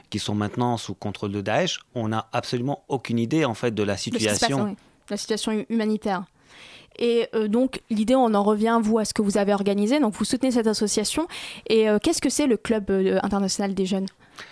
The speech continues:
Speaker 1: Alors, le Club international des jeunes à Paris, c'est une association qui a été créée en deux mille deux, euh, dont l'objectif, en fait, c'est d'accueillir les étudiants et les jeunes français et internationaux à Paris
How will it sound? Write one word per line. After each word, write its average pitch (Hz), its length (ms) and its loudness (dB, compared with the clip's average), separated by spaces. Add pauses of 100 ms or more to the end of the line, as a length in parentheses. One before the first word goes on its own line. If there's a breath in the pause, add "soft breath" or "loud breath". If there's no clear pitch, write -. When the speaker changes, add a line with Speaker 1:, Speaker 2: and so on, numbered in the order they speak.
(160 loud breath)
Speaker 1:
Alors, 151 260 2
le 147 80 0
Club 190 220 2
international 156 600 0
des 143 120 0
jeunes 131 120 0
à 123 120 0
Paris, 156 400 0
c'est - 320 -4
une 131 180 0
association 127 720 -2
qui 120 160 -4
a - 20 2
été 110 220 -6
créée 131 360 -4
en 117 140 -2
deux 120 160 0
mille 131 240 0
deux, 113 240 2 (500 loud breath)
euh, 113 220 2
dont 127 180 0
l'objectif, 127 560 -2
en 117 100 -2
fait, 147 200 -6
c'est 110 160 -6
d'accueillir 131 600 0
les 107 240 -2
étudiants 117 640 -2
et 117 100 -2
les 104 140 -2
jeunes 107 320 -2
français 117 540 -4
et 101 60 -2
internationaux 110 760 -2 (340 loud breath)
à - 120 0
Paris 113 420 -2